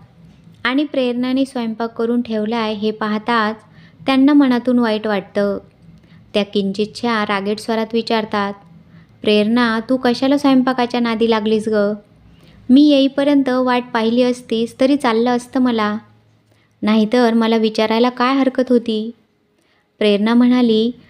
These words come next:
"आई, मला वाटलं आता गप्पा मारता मारता खूप उशीर होईल, म्हणून मी स्वयंपाकाच्या मागे लागले. जाऊ देत, मी वेगळा स्वयंपाक करते माझ्या पिल्लासाठी. एकतर त्याच्या तोंडाला चव नाहीये,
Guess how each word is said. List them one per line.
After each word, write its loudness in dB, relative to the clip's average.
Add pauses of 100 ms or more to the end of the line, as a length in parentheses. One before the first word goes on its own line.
(200)
"आई, -2
मला -2
वाटलं -4
आता -6
गप्पा -4
मारता -4
मारता -4
खूप 2
उशीर 2
होईल, 2 (600)
म्हणून 6
मी 4
स्वयंपाकाच्या -4
मागे -2
लागले. -2 (1000)
जाऊ 2
देत, 0 (200)
मी 4
वेगळा 2
स्वयंपाक -4
करते 0
माझ्या -2
पिल्लासाठी. -2 (840)
एकतर 0
त्याच्या -4
तोंडाला 0
चव -4
नाहीये, -2